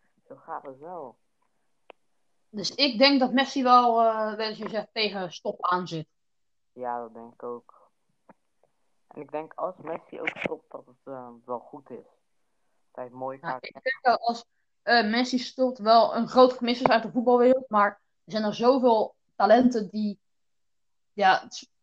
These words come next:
Speaker 2: het is moeilijk om nu nog te zeggen, maar ik denk misschien even goed of misschien nog wel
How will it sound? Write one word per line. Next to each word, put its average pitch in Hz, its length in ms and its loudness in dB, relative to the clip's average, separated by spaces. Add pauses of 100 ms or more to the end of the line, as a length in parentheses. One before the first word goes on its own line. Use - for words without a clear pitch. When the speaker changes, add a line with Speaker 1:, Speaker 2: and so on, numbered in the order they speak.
(160)
Speaker 2:
het 233 200 -4
is 160 60 -10
moeilijk 254 300 4
om 254 120 4
nu 254 100 6
nog 254 140 2
te 240 100 -8
zeggen, 240 300 2
maar 208 340 0 (1300)
ik 190 120 -16
denk 214 240 -4
misschien 233 460 2
even 254 280 4
goed 254 240 4
of 247 120 -2
misschien 240 220 2
nog 240 100 4
wel 208 100 2